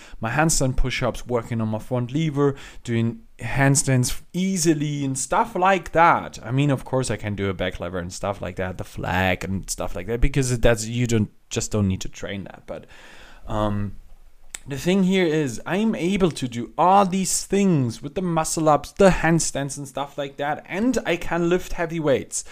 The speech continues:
But it's not the end of the story. I am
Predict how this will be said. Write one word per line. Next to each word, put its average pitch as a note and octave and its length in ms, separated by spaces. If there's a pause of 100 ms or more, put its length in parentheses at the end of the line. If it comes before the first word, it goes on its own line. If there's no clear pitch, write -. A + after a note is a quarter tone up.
(380)
But F3+ 280
it's F3+ 320
not F3+ 320 (1040)
the D#3 140
end F3+ 200
of F#2 300
the G2 100
story. G#2 680
I C#3+ 260 (100)
am D#3+ 300